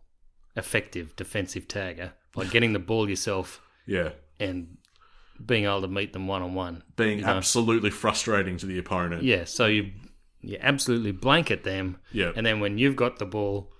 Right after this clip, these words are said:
Speaker 1: they've gotta be the tagger.
Speaker 2: Yeah.
Speaker 1: They've gotta be concentrating on you.
Speaker 2: So you gotta hurt them the other way,
Speaker 1: And
Speaker 2: basically.
Speaker 1: when you learn to read the play better than, than the opponent you're tagging,
Speaker 2: Yeah.
Speaker 1: gosh, you can make 'em pay. Incredible, because we know there's,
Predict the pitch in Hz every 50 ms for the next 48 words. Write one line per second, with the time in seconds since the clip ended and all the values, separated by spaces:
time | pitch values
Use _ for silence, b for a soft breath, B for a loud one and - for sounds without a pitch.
0 | b b b b b b - 113 120 139 151 160 147 123 135 127 120 117 107 110
1 | 107 101 101 98 - 104 101 95 95 92 95 95 95 - - 123 101 87 80 120
2 | 123 117 117 120 113 98 110 101 - - 110 104 - - - - - 110 101 101
3 | 98 98 98 98 98 98 98 95 95 92 92 - - - - 117 123 139 127 104
4 | 135 131 117 107 104 104 101 98 90 90 85 82 78 78 127 117 117 127 139 -
5 | 135 135 143 143 139 135 131 127 120 120 131 147 151 147 135 127 120 120 131 127
6 | 110 113 - - - 120 117 117 117 107 95 120 120 120 117 113 107 110 107 101
7 | 101 95 - b b b b b b - - 107 110 107 104 98 95 - 120 120
8 | 117 120 120 120 - 123 110 104 - - 117 120 123 117 104 101 98 98 98 -
9 | - 110 104 92 78 - - - 117 104 - 107 101 98 101 95 90 - 90 87
10 | - - - 92 90 90 92 - - _ _ _ _ _ _ _ _ _ _ _
11 | - 113 - - 151 147 104 87 87 85 - - - 190 190 190 254 254 220 113
12 | 92 85 90 87 80 - -